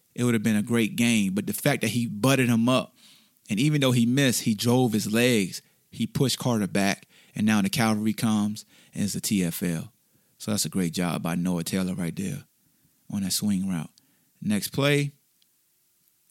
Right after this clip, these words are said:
they run a comeback, I mean, a, a, a deep stop. He threatens Devontae with his speed.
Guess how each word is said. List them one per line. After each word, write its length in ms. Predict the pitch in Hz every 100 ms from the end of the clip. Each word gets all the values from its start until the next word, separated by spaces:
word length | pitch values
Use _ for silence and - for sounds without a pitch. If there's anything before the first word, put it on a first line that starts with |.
| _ _ _ _ - - _ _ _ _ -
they 100 | 98
run 120 | 90
a 60 | -
comeback, 500 | - 131 131 123 - _ _ _ -
I 60 |
mean, 200 | 107 98
a, 140 | 90 87 - _ _ _ _
a, 100 | - - -
a 80 | 104
deep 260 | 113 123
stop. 400 | - 123 113 - _ - _ _ _ _ _ _ _ _ _ _ _ _ _ _ _ _ _ _ _ _ - - - _ _ -
He 140 | 113
threatens 800 | 98 113 120 127 120 117 - - _ _ _ _ _ _ _ _ - _ _ _ _ _ _ _ _ _ _ _ _ _ _ _ _ _
Devontae 480 | - 107 117 110 120
with 120 | 104
his 80 | 98
speed. 640 | - 139 143 143 135 -